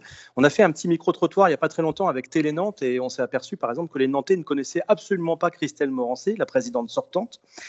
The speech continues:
et encore moins ceux qui se présentent, euh, face à elle. Alors peut-être à part François de Rugy, numé-, an-, ancien numéro deux du gouvernement,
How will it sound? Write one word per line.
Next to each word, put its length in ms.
et 60
encore 240
moins 240
ceux 160
qui 140
se 80
présentent, 420
euh, 180
face 300
à 60
elle. 180
Alors 160
peut-être 240
à 60
part 180
François 380
de 100
Rugy, 460
numé-, 340
an-, 240
ancien 260
numéro 280
deux 140
du 100
gouvernement, 480